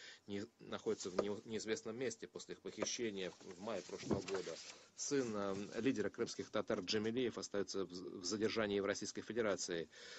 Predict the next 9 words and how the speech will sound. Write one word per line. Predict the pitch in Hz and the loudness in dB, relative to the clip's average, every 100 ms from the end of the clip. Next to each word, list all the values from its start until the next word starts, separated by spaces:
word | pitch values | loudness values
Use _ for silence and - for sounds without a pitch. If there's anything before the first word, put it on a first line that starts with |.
| - - | -12 -12
Свобода | - 131 123 131 120 113 | -2 0 4 4 4 2
сми | - 117 104 | 2 2 2
также | 90 87 78 78 80 | 2 -2 -2 -4 -4
нарушается. | 82 85 - 113 82 - | -2 -2 0 0 0 0
Вещание | 87 101 - 117 98 92 | 0 2 2 4 4 2
украинских | 90 98 92 - 85 - | 2 2 0 -2 -6 0
каналов | 104 104 120 113 95 | 2 4 4 2 0
и | 90 85 80 85 | -2 -2 0 -2
интернет-сайтов, | 87 90 90 87 - 120 113 110 | -2 -2 -2 -2 -2 0 0 -2